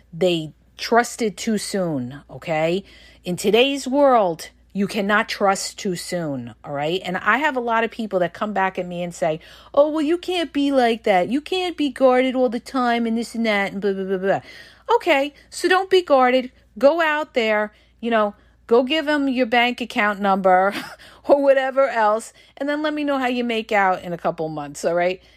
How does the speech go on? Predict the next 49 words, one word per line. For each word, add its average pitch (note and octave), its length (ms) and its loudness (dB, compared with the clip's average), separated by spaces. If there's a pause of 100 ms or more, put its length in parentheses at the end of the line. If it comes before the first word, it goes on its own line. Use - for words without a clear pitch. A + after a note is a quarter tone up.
(120)
Of F4 140 -4
course G#4 460 0
you C#4+ 120 -2
have A3+ 240 -4
to A#3 80 -10
be G3 140 -6
guarded E3+ 480 0
today. D#3 460 -2 (260)
You E4 160 2
don't F#4 240 2
know F#4 140 2
who F4 120 0
these E4 200 -2
people D#4+ 400 -6
are. D4 320 -2
Plus, F#4+ 320 -4
you D#4 60 -4
don't C#4+ 180 0
know C#4 160 0
if B3+ 100 -4
they A#3+ 120 0
have A3+ 120 0
a G#3 80 -6
criminal G3+ 480 -4
record F3+ 420 -2
or A3 80 -2
something F3 480 -6
like D#3+ 280 -6
that. F3+ 240 0
They G3+ 100 0
could F#3+ 140 -6
be F3+ 160 -2
abusive. G3 840 -4 (360)
They A#3 120 4
could A3 140 -2
be A3 160 2
a F3 60 2
pedophile. G3+ 1080 0 (420)
They A#3 120 4
could A#3 140 -4
be A3 120 -4
dating A#3 460 0
you. A#3 220 -2
You B3 120 -2
could G3 140 -2
be G3+ 140 0
a - 20 -2
single A3+ 420 -2
parent, A#3 560 -4